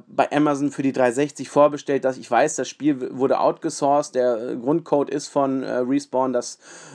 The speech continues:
äh, Spiel wird für die dreihundertsechzig von Blue Crush, ich weiß es nicht, von irgendeinem anderen Team gemacht. Ich hoffe nur, sie verhunzen das Ding nicht. Ich bin eigentlich relativ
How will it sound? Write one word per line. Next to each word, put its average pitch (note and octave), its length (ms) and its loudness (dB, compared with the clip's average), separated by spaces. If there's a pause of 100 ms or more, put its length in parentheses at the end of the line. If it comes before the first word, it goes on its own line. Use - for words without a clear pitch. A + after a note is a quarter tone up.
äh, B2+ 140 2
Spiel D3 340 0
wird D3+ 140 -4
für - 80 -8
die D3 100 4
dreihundertsechzig C3+ 540 0
von B2+ 240 0
Blue F#3 680 -2
Crush, - 540 0
ich - 120 -10
weiß A2+ 140 -2
es G#2+ 160 -6
nicht, G#2+ 240 -6
von B2 160 -2
irgendeinem C#3 480 0
anderen C#3+ 380 -2
Team F3 240 -2
gemacht. D3+ 320 -2 (420)
Ich - 220 -2
hoffe E3+ 280 4
nur, E3 260 4
sie C3+ 100 -8
verhunzen D#3 440 0
das D#3+ 160 0
Ding D#3+ 200 0
nicht. D#3 180 -2
Ich C#3+ 100 -10
bin F#3 160 4
eigentlich D3+ 380 -4
relativ D#3 600 0